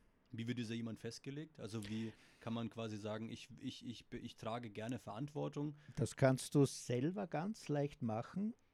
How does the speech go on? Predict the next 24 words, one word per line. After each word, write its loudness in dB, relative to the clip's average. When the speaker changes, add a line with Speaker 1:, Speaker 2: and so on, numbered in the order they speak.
Speaker 2:
indem 4
du 6
ein 6
bestehendes 6
Open-Source-Projekt 4
forkst. -2
Das -2
ist -4
sozusagen 4
jetzt 2
der 6
wichtigste 0
Begriff 0
in -4
der 2
Open-Source-Kultur 2
überhaupt, 4
Fork, 0
Gabelung. 6
Speaker 1:
Mhm. -4
Speaker 2:
Das -2
heißt, 2
weil -2
ja 2